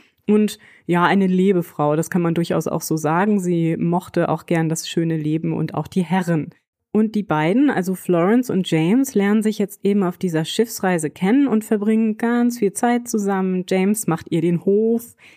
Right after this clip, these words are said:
Ich meine, sie ist eine sehr attraktive junge Frau, die auch als, naja, sag ich mal, nicht besonders den geistigen Dingen zugeneigt gilt, sondern eher dafür bekannt war, dass sie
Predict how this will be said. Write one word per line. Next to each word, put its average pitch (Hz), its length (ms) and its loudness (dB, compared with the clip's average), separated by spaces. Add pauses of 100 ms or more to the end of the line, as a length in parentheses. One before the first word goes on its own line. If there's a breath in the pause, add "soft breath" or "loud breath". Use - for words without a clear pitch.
Ich - 80 -12
meine, 180 240 0
sie 165 360 -2
ist - 340 -2
eine 175 240 0
sehr 180 220 -2
attraktive 190 560 -2
junge 170 320 0
Frau, 180 500 0
die 202 240 0
auch 185 220 0
als, 185 420 -2 (360 soft breath)
naja, 175 520 2
sag 190 220 -2
ich - 80 -6
mal, 175 340 0 (320 soft breath)
nicht 240 260 2
besonders 202 380 2
den 190 200 2
geistigen 190 600 2
Dingen 180 380 2
zugeneigt 160 800 0 (120)
gilt, 185 480 2 (360 loud breath)
sondern 196 720 2 (340 soft breath)
eher 208 320 4
dafür 208 240 2
bekannt 185 500 0
war, 175 160 2
dass 151 240 -2
sie 165 400 2